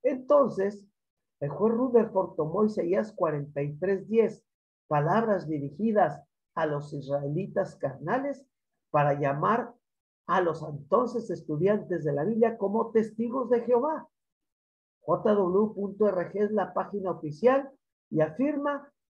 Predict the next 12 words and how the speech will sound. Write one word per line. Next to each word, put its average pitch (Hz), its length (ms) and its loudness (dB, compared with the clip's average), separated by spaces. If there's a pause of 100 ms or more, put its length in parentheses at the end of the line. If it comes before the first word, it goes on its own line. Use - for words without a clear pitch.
(100)
que 175 120 0
los 143 240 -4
Testigos 262 560 -4
de 233 160 2
Jehová 202 480 0 (280)
fueron 190 320 2
bautiza-, 170 760 0
bautizados 160 760 -2
así 156 260 -8
con 165 220 0
ese 151 200 -6
nombre 233 480 -2